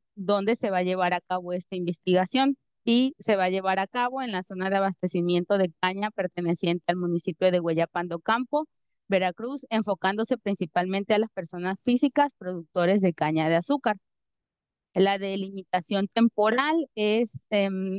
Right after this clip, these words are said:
eh, de qué periodo se va a investigar y se va a inve-, se enfoca en el ejercicio fiscal dos mil veintitrés para poder obtener un análisis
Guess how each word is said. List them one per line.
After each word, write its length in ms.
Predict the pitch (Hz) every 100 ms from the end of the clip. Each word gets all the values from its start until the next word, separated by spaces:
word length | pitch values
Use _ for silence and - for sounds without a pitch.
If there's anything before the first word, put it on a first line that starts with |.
| - -
eh, 400 | 208 202 190 190
de 120 | 202
qué 160 | 220 208
periodo 420 | 233 220 220 226
se 120 | 220
va 60 | 185
a 20 |
investigar 640 | 185 190 - 226 254 285 285 _
y 360 | 233 262 294 277 _ _ _ _ _
se 140 | 202 185
va 60 |
a 40 | 185
inve-, 260 | 208 214 -
se 140 | -
enfoca 380 | 185 220 202 240
en 100 | 233
el 80 | 214
ejercicio 440 | 208 175 151 226
fiscal 420 | - 208 _ 190 196
dos 140 | 208
mil 140 | 202 196
veintitrés 460 | 196 196 - 254 -
para 240 | 240 208
poder 320 | - 185 180
obtener 460 | 196 _ 190 185 196
un 160 | 202
análisis 420 | 196 185 196 214